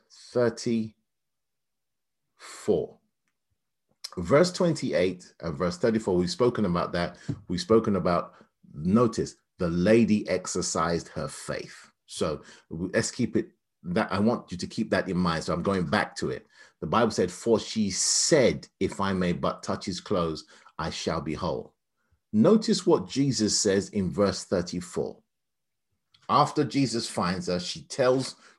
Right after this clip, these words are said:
Jesus the whole story. Jesus says in verse thirty-four, um,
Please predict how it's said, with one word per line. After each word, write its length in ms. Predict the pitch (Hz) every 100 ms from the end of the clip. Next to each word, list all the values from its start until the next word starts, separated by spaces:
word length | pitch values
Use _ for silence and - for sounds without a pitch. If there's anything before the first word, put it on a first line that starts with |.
| -
Jesus 400 | 110 113 101 92
the 100 | 95
whole 300 | 90 - 113
story. 600 | 110 - 117 92 69 62 - _ _ _ _ 78
Jesus 580 | 78 139 190 131 107 -
says 320 | 107 101 95
in 240 | 87 82
verse 440 | 69 73 117 135 -
thirty-four, 840 | - 113 - 107 - 82 64 - _ _ _ _ _ _ _ _ _ _ _ _ _ - - - - - - 254 - - - - - - - _ _ _ _ _ _ _ -
um, 460 | 82 80 78 76